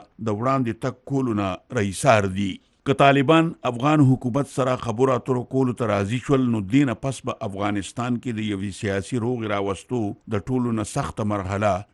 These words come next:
شروع کیږي. طالبان تر اوسه پورې په دې خبره چپ دي چې دوی افغانستان کې کم قسمه حکومت قائمول غواړي. خو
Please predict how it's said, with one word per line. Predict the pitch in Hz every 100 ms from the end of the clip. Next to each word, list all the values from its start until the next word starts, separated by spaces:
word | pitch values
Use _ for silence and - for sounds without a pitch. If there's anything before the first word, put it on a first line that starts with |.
| -
شروع | - 107 104 127
کیږي. | 120 98 101 95 - _ _
طالبان | 127 131 131 151 156 131
تر | 135
اوسه | 143 131 123
پورې | 143 135 127
په | 113
دې | 131
خبره | 120 110 117 101
چپ | 143 113 120
دي | 135
چې | 117 101
دوی | 120 127
افغانستان | 101 104 104 98 - 123 127 120
کې | 107 139
کم | 139 -
قسمه | 113 - 104
حکومت | 98 107 107 110 -
قائمول | 98 98 101 101
غواړي. | 92 113 104 98 95 - _
خو | -